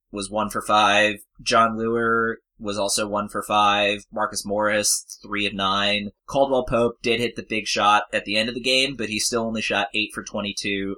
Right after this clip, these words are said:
overall. And, I mean, the interesting part is that the Raptors were actually pretty effective on the offensive end. I mean, they shot a little over fifty percent.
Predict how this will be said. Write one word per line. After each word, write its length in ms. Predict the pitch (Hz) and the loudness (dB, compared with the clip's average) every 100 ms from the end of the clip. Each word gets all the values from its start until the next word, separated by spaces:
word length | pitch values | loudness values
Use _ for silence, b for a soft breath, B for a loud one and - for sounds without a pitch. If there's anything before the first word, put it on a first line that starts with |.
| - | -6
overall. 680 | 101 95 87 92 110 151 _ _ - | -6 -4 -4 0 2 0 _ _ 0
And, 720 | 120 117 117 117 117 120 117 - _ _ _ - | 2 4 2 2 0 -2 -4 -8 _ _ _ -6
I 40 | |
mean, 380 | 143 147 143 143 - | -2 -2 -4 -8 -6
the 160 | 143 151 | -2 0
interesting 460 | 208 277 160 131 | 0 0 0 -2
part 400 | 117 117 113 110 - - | 0 4 4 2 -6 -4
is 220 | 131 127 | -2 0
that 220 | 135 127 - | 0 0 0
the 60 | |
Raptors 500 | 123 123 151 202 160 | 2 2 2 0 0
were 100 | 117 | 0
actually 460 | 110 123 - 117 104 | 0 0 -2 -4 -4
pretty 180 | - 156 | -4 -4
effective 680 | 117 117 120 117 107 104 101 - _ - | -2 0 0 0 -2 -2 -6 -14 _ -4
on 140 | 113 110 | -2 0
the 120 | 107 | -2
offensive 480 | 101 107 104 101 95 | -2 -2 -4 -6 -4
end. 420 | 104 101 98 98 | -2 -2 -4 -10
I 80 | 104 | -8
mean, 320 | 101 101 104 - - | -6 -6 -8 -10 -6
they 100 | 110 | -6
shot 320 | - 110 107 | 0 2 2
a 60 | 110 | 0
little 240 | 117 120 | -2 0
over 260 | 117 113 - | 0 -2 -6
fifty 300 | 110 - 104 | -6 -6 -10
percent. 560 | 107 - 107 107 110 | -6 -2 0 0 -2